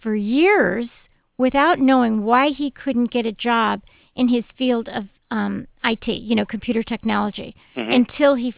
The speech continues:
Speaker 1: finally went back to his school and said, "Wait a minute,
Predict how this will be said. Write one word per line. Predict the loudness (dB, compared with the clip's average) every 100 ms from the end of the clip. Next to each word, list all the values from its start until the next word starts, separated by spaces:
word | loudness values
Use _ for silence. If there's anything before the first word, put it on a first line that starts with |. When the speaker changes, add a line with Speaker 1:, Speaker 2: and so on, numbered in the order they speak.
| _ -2
Speaker 1:
finally | 0 2 0 -2 -4 -6
went | -4 -4 -2
back | -2 -2 -4
to | -6
his | -6 -6 -12
school | -6 -2 2 2
and | 0 0
said, | -4 -2
"Wait | -2 0
a | 0
minute, | 0 -4